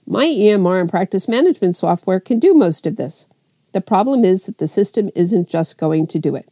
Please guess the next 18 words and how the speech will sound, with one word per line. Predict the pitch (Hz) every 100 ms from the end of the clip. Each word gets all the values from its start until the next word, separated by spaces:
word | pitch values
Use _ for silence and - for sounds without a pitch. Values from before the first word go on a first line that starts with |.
| _
You | 214 214
actually | 175 208 - 262 233
have | 180 165
to | -
spell | 180 - 185
this | 202 196
out | 151 156 -
and | 170 165
think | - 180 196
through | - 180 170
how | 160 156 160 -
each | 165 208 - 220
and | 190 -
every | 170 170 180
one | 170 160
of | 160
these | 170 160
steps | - - 160 - -